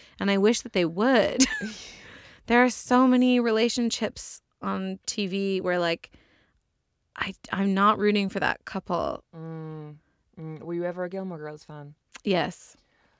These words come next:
Speaker 2: When it came back for A Year in the Life and Lane Kim was still married to that fucking toadstool,
Speaker 1: <laughs>
Speaker 2: I was like, "No, she should be on the road with her band
Speaker 1: She
Speaker 2: and
Speaker 1: should
Speaker 2: her
Speaker 1: be in the
Speaker 2: music."
Speaker 1: city. Yeah, she should have gotten out of there.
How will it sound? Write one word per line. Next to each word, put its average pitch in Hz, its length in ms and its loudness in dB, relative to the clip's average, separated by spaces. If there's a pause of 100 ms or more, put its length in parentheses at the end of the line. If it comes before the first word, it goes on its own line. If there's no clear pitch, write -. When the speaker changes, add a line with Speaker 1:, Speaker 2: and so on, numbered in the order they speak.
Speaker 2:
When 175 260 -8
it 170 80 -6
came 202 220 -6
back 202 200 -10
for 185 120 -10
A - 20 -8
Year 180 220 -8
in 170 80 -8
the 165 80 -8
Life 156 540 -12 (300)
and 156 400 -16
Lane 170 320 -10
Kim 180 300 -12
was 156 140 -12
still 165 220 -10
married 165 460 -10
to - 40 -20
that - 180 -18
fucking 170 380 -12
toadstool, 165 680 -6
Speaker 1:
<laughs> - 1900 8
Speaker 2:
I 202 60 4
was 208 100 4
like, 202 160 0
"No, 208 300 4
she 226 240 -8
should 254 280 -14
be 233 180 -6
on 233 180 -4
the 247 80 -6
road 247 420 -2
with - 160 -14
her 233 160 -6
band 233 400 -4
Speaker 1:
She 202 100 -4
Speaker 2:
and 226 100 0
Speaker 1:
should 269 100 0
Speaker 2:
her 220 60 0
Speaker 1:
be 214 140 4
in 202 120 4
the 202 80 2
Speaker 2:
music." - 120 -2
Speaker 1:
city. 160 480 0
Yeah, 170 220 2
she 190 160 -6
should 175 220 -8
have 170 100 -8
gotten - 260 -4
out - 140 -6
of 170 60 -8
there. - 160 -6